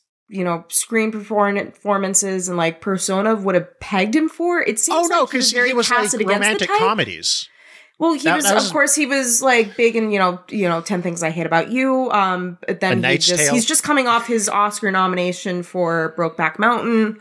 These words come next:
Speaker 2: Oh, right,
Speaker 1: Um,
Speaker 2: Brokeback Mountain. Yeah, so he was,
Speaker 1: yeah, well, that
Speaker 2: he
Speaker 1: was
Speaker 2: was
Speaker 1: the big
Speaker 2: breaking into
Speaker 1: thing.
Speaker 2: the, the big draw. He was going from romantic comedies, pretty boy guy to, to, to serious drama. But
Speaker 1: Yeah. Um, but the other
Speaker 2: every
Speaker 1: thing,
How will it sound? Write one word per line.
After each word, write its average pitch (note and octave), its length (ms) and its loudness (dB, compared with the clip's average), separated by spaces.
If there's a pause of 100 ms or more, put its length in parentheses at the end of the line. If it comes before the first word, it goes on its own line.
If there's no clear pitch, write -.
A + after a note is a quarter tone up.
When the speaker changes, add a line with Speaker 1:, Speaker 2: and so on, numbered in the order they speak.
(140)
Speaker 2:
Oh, F#3+ 360 2
right, E3 200 2
Speaker 1:
Um, F3 100 -2
Speaker 2:
Brokeback D3 380 0
Mountain. C3+ 240 0
Yeah, A#2 80 2
so C#3+ 140 -4
he C#3 60 -2
was, D3 200 0
Speaker 1:
yeah, F3+ 240 2
well, A3 160 0
that A#3+ 140 0
Speaker 2:
he F3+ 60 -2
Speaker 1:
was F#3+ 80 2
Speaker 2:
was G3 100 0
Speaker 1:
the C4 60 -2
big A3+ 260 0
Speaker 2:
breaking D#3+ 120 -2
into F3+ 220 2
Speaker 1:
thing. F3 80 -2
Speaker 2:
the, A#2 320 -2
the B2 140 -4
big A2+ 320 0
draw. B2 320 0
He D3 140 -6
was D#3 120 0
going C#3 260 0
from A#2+ 440 -4 (640)
romantic C3 560 -2
comedies, A#2 1000 -2 (580)
pretty C#3 240 0
boy A2+ 280 -2
guy A2 260 2
to, G#2+ 400 -6
to, G#2+ 300 -6
to G2+ 160 -8
serious G#2+ 380 0
drama. G2+ 280 -2
But G#2+ 240 -2
Speaker 1:
Yeah. F#3 480 0 (320)
Um, - 220 0
but E3+ 140 0
the E3 140 0
other C4+ 140 2
Speaker 2:
every F4 140 -2
Speaker 1:
thing, E4+ 400 -2